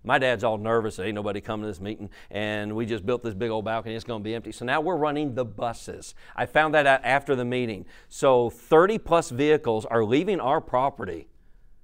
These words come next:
on that Monday to go pick up all of our riders, 'cause he wants that building full.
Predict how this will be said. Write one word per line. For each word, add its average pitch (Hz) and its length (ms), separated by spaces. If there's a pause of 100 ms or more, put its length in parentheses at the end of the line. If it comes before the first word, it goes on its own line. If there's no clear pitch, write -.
(460)
on 113 220
that 139 220
Monday 143 440
to 117 80
go 117 140
pick 143 240
up 127 160
all 160 240
of 156 100
our 123 220
riders, 117 520
'cause 107 180
he 151 100
wants 160 180
that 110 160
building 107 260
full. 113 380